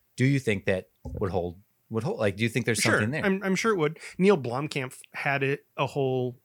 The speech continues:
Speaker 2: I, I, I think he had a variant Three, not a, not a, like, a insert movie.
Speaker 1: What was it?
Speaker 2: Um,
Speaker 1: A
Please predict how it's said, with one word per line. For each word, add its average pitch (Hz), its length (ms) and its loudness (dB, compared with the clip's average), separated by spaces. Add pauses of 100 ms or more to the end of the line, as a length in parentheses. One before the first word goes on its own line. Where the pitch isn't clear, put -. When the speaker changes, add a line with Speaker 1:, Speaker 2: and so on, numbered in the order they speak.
(120)
Speaker 2:
I, 147 100 0
I, 170 400 2
I 214 120 4
think 190 180 0
he 214 160 -2
had 185 140 2
a 127 80 2
variant 117 720 -2 (360)
Three, 104 500 -6 (360)
not 117 240 2
a, 107 240 0 (280)
not 117 220 0
a, 107 60 -2
like, 107 200 -6
a 104 180 -6
insert 123 560 -2 (540)
movie. 110 460 -6
Speaker 1:
What 120 240 4
was 120 180 8
it? 107 120 6
Speaker 2:
Um, 101 80 6
Speaker 1:
A 98 180 2